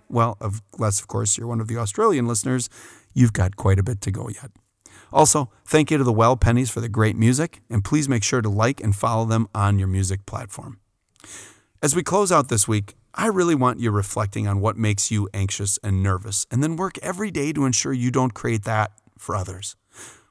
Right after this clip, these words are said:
Working in schools is incredibly tough and equally rewarding, but the end of the school year is always a weird time. Kids are anxious to start their summers, or are anxious because they won't have the safety and security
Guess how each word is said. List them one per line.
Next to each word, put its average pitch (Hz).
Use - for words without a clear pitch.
Working 185
in 190
schools 127
is 135
incredibly 151
tough 104
and 127
equally 110
rewarding, 170
but -
the 110
end 139
of 160
the 165
school 131
year 120
is 104
always 110
a 87
weird 95
time. 98
Kids 233
are 98
anxious 104
to 120
start 131
their 135
summers, 120
or 143
are 104
anxious 120
because 120
they 131
won't 127
have 101
the 101
safety 107
and 101
security 110